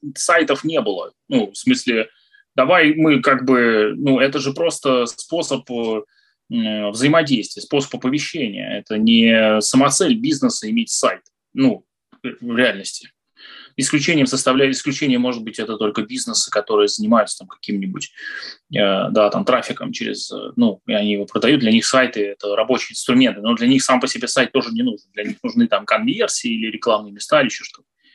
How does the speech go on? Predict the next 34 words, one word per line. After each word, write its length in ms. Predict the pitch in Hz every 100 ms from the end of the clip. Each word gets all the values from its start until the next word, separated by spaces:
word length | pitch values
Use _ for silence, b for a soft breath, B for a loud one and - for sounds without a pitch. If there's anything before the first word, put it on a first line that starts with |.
| b b b 139
Вот, 220 | 127 -
поэтому, 420 | 120 151 147 139 B B _ _ 127
э, 40 |
я 320 | 117 110 147
имею 180 | 180 170
в 20 |
виду, 160 | 160 196
что, 500 | - 143 135 131 131 - -
э, 220 | 120 117 117 123
у 80 | 131
вас 260 | 151 -
есть, 300 | 147 151 -
э, 160 | 131 123
какой-то 220 | 131 135
бизнес, 520 | 117 110 104 143 - -
если 300 | 117 151 139
он 100 | 131
существует, 640 | - 135 135 - 113 165
значит, 360 | 135 143 - 135
он, 300 | 156 165 151
э, 300 | 135 127 120
ценен 400 | - 151 165 120
для 320 | 113 131 139
общества, 420 | 135 - - 104
он 60 | 110
несёт 220 | - 147
какую-то 180 | 147 139
пользу 380 | - 117 98 _ _ _ 127
этим 280 | 113 120
людям. 280 | 107 95 90 _ B B
Эту 280 | 147 143
пользу 300 | 156 214 147
можно 540 | 120 165 147 143 135 127
измерить. 520 | 127 120 104 95